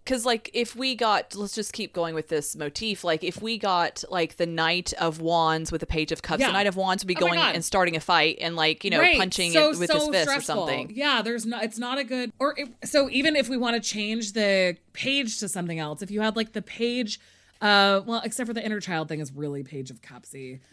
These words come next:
Speaker 2: So,
Speaker 1: Yeah.
Speaker 2: but yeah, with the Page of Cups combined, can you imagine the Page of Cups combined with the Knight of Swords?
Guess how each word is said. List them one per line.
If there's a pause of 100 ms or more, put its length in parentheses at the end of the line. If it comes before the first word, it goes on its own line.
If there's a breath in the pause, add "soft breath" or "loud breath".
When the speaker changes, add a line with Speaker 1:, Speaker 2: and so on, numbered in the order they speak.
(120 soft breath)
Speaker 2:
So,
Speaker 1:
Yeah.
Speaker 2:
but (160)
yeah,
with
the
Page
of
Cups
combined,
can
you
imagine
the
Page
of
Cups
combined
with
the
Knight
of
Swords?